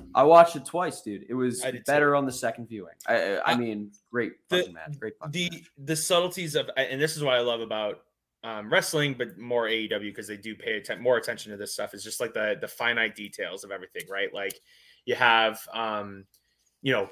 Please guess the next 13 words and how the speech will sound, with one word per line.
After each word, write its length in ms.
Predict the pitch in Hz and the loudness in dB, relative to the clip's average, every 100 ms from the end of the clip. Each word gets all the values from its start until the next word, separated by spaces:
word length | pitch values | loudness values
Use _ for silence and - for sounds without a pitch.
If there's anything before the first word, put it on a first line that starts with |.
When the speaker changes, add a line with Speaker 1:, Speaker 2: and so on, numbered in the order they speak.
| - | -6
Speaker 2:
Garcia 420 | 131 120 - 139 131 | -2 0 2 2 2
coming 340 | 151 143 123 | 2 2 6
out 220 | 113 117 - | 6 6 0
in 200 | 117 113 | -6 -4
Danielson's 680 | 113 107 107 107 113 104 - - | -2 -2 -4 -8 -10 -10 -12 -12
gear, 380 | 107 101 104 - | -8 -6 -6 -4
basically. 540 | 113 113 160 - 214 - | -2 0 0 4 4 6
<laughs> 40 | |
Like, 140 | 226 - | 4 4
he's, 280 | 202 165 165 | 0 0 2
or 400 | 165 156 143 - - - | 6 8 8 4 -12 -2
he, 80 | 165 | -2
he's, 340 | 151 147 - | 2 0 0